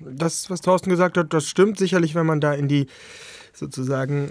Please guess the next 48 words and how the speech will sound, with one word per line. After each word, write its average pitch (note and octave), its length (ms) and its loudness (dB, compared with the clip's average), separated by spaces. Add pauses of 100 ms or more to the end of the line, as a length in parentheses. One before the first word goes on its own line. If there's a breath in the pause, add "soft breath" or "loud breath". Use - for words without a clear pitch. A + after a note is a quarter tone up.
ähm, B2+ 440 -6
Nahbetrachtung C#3+ 1200 0
der, C3 540 0
ähm, A#2+ 340 -2
neurechten C3 500 0
Akteure D#3 720 2
hineinschaut D3 1000 2
und, C3 300 -2
ähm, C3 200 -2
guckt, - 260 -2
was C#3+ 120 0
die D3 100 -4
so C3 140 0
treiben. F3 520 2
Ich D3 120 -6
hab C3 100 -6
das C3 240 -2
zum C3 220 -8
Teil A#2+ 260 2
früher D3 400 0
auch C3+ 100 -6
ein D3 80 -2
bisschen C3 280 -2
mehr C3+ 200 0
verfolgt D3 460 -2
als A#2+ 220 -2
jetzt, D3+ 280 2
aber A#2+ 180 0
hab's A#2+ 160 -4
jetzt C3 140 -4
auch B2+ 80 -4
noch C3 100 0
mal B2+ 120 0
angeschaut. D3+ 560 -2
Natürlich F#3 400 -2
ist E3+ 160 -6
das D3 140 -2
ein A#2 100 -4
großes C#3 380 0
Bedürfnis, C#3+ 640 0
da C3 320 2
einen A2 440 -4
Gegenkanon C#3+ 680 0
anzustellen A#2+ 880 -2
und A#2 140 -2
auch - 220 -6
ganz A#2 220 -6
andere B2+ 720 2